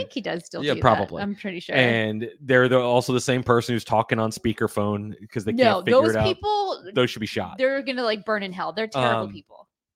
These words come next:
Speaker 2: but the thing, if people are like, "Oh, you're gonna crack the screen," you can have a screen protector on it just like you could any other case.
Speaker 1: Yeah, no, I know. It's
Speaker 2: Right.
Speaker 1: just,
Speaker 2: The only thing
Speaker 1: it's
Speaker 2: that's different
Speaker 1: weird.
Speaker 2: is this side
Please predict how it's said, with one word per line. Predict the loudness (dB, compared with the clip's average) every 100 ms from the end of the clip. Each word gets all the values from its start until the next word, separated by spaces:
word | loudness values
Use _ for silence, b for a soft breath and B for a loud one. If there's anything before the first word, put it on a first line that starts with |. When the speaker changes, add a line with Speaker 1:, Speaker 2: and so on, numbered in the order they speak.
| _ _ -6
Speaker 2:
but | -6 -4
the |
thing, | -10 -10 -10 -10
if | -10
people | -8 -6
are |
like, | -6 -4
"Oh, |
you're | -6 -6
gonna | -8
crack | -8 -10
the | -12
screen," | -12 -12
you | -10
can | -8
have | -8
a |
screen | -8 -10
protector | -8 -10 -6
on | -6
it | -6
just | -12 -14
like | -14
you | -10
could | -8
any | -6
other | -8 -12
case. | -18 -20 _ -14
Speaker 1:
Yeah, | -8 -6 -6 -8
no, | -10 -10
I | -10
know. | -8 -6 -6
It's | -8 -12
Speaker 2:
Right. | -14
Speaker 1:
just, | -6
Speaker 2:
The | -2
only | 0 0 -2
thing | -2 0
Speaker 1:
it's | 2
Speaker 2:
that's | 2
different | 2 2 2 -2
Speaker 1:
weird. | -6 -6
Speaker 2:
is | -6 -8 _ _ _
this | -10 -8 -8
side | -6 -4 -4 -8